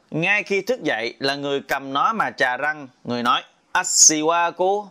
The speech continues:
mutharatun lil fam, mardatun lirab." Siwak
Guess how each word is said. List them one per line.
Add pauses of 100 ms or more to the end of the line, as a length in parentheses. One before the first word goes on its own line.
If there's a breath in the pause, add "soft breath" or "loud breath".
mutharatun
lil (120)
fam, (220)
mardatun (100)
lirab." (380 soft breath)
Siwak